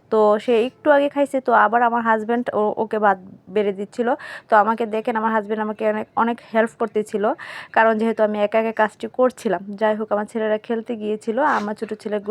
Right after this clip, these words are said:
রুমের মধ্যেই ছিল। তারপর হচ্ছে আমি বেগুন দিয়ে সুন্দর করে হচ্ছে মাখিয়ে এই চাপিলা মাছ রান্না করব, কারণ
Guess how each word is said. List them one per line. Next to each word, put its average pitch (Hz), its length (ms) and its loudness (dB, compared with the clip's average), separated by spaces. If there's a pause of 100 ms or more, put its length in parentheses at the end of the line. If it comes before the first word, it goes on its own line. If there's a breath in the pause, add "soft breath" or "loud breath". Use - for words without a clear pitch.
(100)
রুমের 214 240 -2
মধ্যেই 196 400 -6
ছিল। 196 160 -6
তারপর 233 380 2 (100)
হচ্ছে 277 220 0
আমি 247 220 2
বেগুন 214 400 0
দিয়ে 254 140 0
সুন্দর 226 400 -4
করে 233 180 -2
হচ্ছে 233 260 0 (380 loud breath)
মাখিয়ে 233 440 6
এই 262 140 4
চাপিলা 247 360 4
মাছ 240 280 0
রান্না 208 240 2
করব, 214 240 0
কারণ 233 220 4